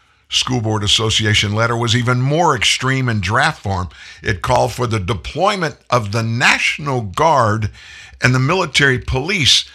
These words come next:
to monitor school board meetings around the nation.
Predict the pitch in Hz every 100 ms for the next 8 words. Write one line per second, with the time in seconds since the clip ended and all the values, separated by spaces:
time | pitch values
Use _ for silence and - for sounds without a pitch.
0 | - - 139 135 156 220 196 135 - 151
1 | 151 _ _ _ _ _ _ _ - -
2 | - - 240 175 127 113 104 98 78 71
3 | 82 98 104 98 95 90 80 -